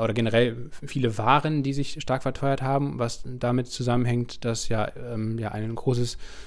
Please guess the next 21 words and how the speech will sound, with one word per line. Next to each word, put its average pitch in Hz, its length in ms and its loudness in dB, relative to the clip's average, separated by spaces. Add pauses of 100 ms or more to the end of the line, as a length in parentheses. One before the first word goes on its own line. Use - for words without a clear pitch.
(120)
eine 113 120 0
große 123 240 4
Nachfrage 139 600 6
nach 120 200 0
Waren 135 260 4
bestand, 131 380 0
weil 120 120 2
eben 120 120 0
viele 127 240 -2
Dienstleistungen 123 560 0
gar 117 100 2
nicht 120 160 0
abgefragt 143 480 -2
werden 135 200 0
konnten 147 260 -2
durch 123 160 -2
Lockdowns 139 420 0
et 135 120 -4
cetera. 143 360 -2 (560)
Ähm, 120 160 2
dann 123 240 2